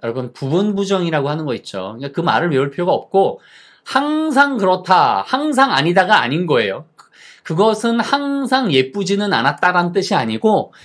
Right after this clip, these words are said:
항상 예쁜 것만은 아니었습니다. 이렇게 하셔도 돼요. 그러니까 어떤 때는 그 춤추는 게 귀엽고 너무 잘 추실 때도 있지만 항상 그렇게 보기에 좋은 것은 아니었습니다. 이렇게 부분만 부정하시란 뜻이에요.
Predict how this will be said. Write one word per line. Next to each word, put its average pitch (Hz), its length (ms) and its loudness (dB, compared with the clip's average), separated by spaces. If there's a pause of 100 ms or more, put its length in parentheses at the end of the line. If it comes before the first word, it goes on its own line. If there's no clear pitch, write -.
(240)
항상 254 800 -2
예쁜 202 540 -2
것만은 180 560 0
아니었습니다. 165 720 -2
이렇게 220 360 0
하셔도 143 360 -2
돼요. 95 140 -4
그러니까 117 200 -8 (240)
어떤 196 320 0
때는 202 220 0
그 180 140 -2
춤추는 226 420 -4
게 196 140 0
귀엽고 175 720 -2
너무 139 220 -2
잘 160 240 -4
추실 165 300 -6
때도 160 220 -2
있지만 127 880 0 (320)
항상 254 720 -4
그렇게 147 340 -4
보기에 143 440 -4
좋은 127 360 -4
것은 113 320 -8
아니었습니다. 123 800 -4
이렇게 165 360 -2
부분만 175 440 -2
부정하시란 113 600 -6
뜻이에요. - 320 -14